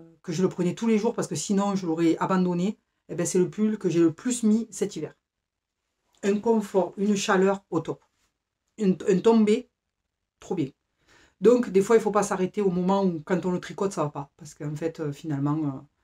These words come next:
je suis étonnée que le Pigamon, je l'ai autant mis. Bon, déjà, la couleur grise, je savais que c'était une valeur sûre. Mais vu comme il m'a pris la tête à faire, je ne pensais pas, je ne pensais pas que je pourrais, euh, passer le fait de le mettre autant, enfin, outre le fait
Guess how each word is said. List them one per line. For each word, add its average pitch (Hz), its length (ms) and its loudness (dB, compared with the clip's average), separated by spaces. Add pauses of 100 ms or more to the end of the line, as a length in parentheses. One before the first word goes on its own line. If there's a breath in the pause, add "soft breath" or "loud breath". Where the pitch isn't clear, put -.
(400)
je - 120 -10
suis 196 160 -4
étonnée 208 340 2
que 220 80 -6
le 185 100 2
Pigamon, 180 360 0
je 185 120 -4
l'ai 160 180 -2
autant 196 260 -2
mis. 180 120 -4
Bon, 156 120 -2
déjà, 165 220 0
la 175 80 0
couleur 165 320 -6
grise, 160 400 -4
je 139 60 -12
savais 151 200 -4
que 151 60 -8
c'était - 120 -10
une 147 120 0
valeur 139 240 -4
sûre. 202 260 -10 (640)
Mais 175 80 -4
vu 202 200 2
comme 269 160 4
il 262 60 8
m'a 247 120 4
pris 240 160 -6
la 226 100 2
tête 220 180 -4
à 196 60 0
faire, 214 340 -4 (260)
je 196 160 -8
ne 190 60 0
pensais 190 340 -2
pas, 214 360 -2 (1500)
je 190 140 -8
ne 190 60 2
pensais 185 300 -2
pas 196 120 -2
que 196 120 -6
je 170 100 -6
pourrais, 190 560 0
euh, 147 220 -2
passer 185 580 0
le 165 120 -6
fait 170 400 -6
de 156 120 -6
le 156 100 -4
mettre 160 400 -6
autant, 151 480 -8
enfin, 135 160 -14 (480)
outre 214 280 0
le 180 100 6
fait 196 380 -4